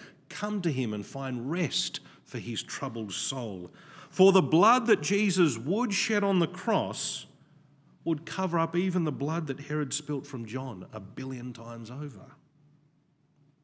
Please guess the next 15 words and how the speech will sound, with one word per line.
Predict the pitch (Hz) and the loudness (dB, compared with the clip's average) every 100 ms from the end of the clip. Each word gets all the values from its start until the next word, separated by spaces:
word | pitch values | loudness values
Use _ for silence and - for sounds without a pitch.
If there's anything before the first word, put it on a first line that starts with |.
| _ _ - - - - _ - | _ _ -20 -20 -20 -20 _ 4
And | 185 | 8
with | 190 196 | 8 6
Jesus, | 143 127 127 208 - | 6 4 4 -2 -2
there's | 120 101 | -4 -4
no | 104 147 | -4 -4
superstition | 170 - - 135 104 - 113 - 147 | -2 0 2 2 2 -6 -6 -8 -6
or | 151 | -6
paganism. | - - 101 92 95 90 147 196 185 | -8 -10 -12 -10 -10 -10 -10 -10 -8
He | 131 127 | -2 -2
really | 117 127 151 180 190 165 | -2 -6 2 4 6 4
did | 147 156 | 4 0
perform | 151 - 151 156 | -2 -10 -6 -6
the | 147 | -6
supernatural | - 147 139 135 131 120 | -6 -8 -6 -8 -8 -12
signs. | - 135 160 208 | -8 -8 -8 -10